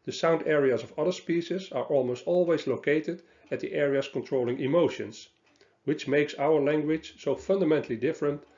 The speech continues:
from most animal sounds. Okay, let's connect the dots. We are carnivores. We share meat. This caused T O M and big brains. Life as aquatic ape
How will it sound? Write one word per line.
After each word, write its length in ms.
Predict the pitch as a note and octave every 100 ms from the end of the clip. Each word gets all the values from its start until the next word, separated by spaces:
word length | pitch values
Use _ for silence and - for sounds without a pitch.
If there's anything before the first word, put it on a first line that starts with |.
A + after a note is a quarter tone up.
| _ _
from 360 | - C3 B2 C3+
most 300 | B2+ C3+ C3+
animal 320 | B2 A2 A2
sounds. 540 | - A2+ G#2 A#2 - - _ _ _ _ _ _ _ _ _ _ _ _ _ _ _ _
Okay, 400 | F#3 F#3 A2+ G2 - _ _
let's 160 | F3+ F#3
connect 480 | - D#3+ D#3+ - D3
the 100 | B2
dots. 400 | A2+ - - - _ _ _ _ _
We 120 | D3+
are 100 | F3
carnivores. 760 | - B2+ G#2+ G2+ A2+ A2 - - _ -
We 100 | D#3
share 300 | - F3 D3+
meat. 380 | B2 G#2 - _ _ _ _ _ -
This 140 | D3
caused 360 | - D3 C#3 -
T 140 | F3
O 120 | C#3 A#2+
M 220 | E3+ F#3+
and 160 | D#3 B2
big 220 | C#3+ A#2
brains. 460 | A#2 G#2+ B2+ - - _ _ _ _ _ _
Life 300 | A#2 E3 G#3 -
as 140 | B2
aquatic 380 | - D#3+ D3 -
ape 260 | D3 F#3+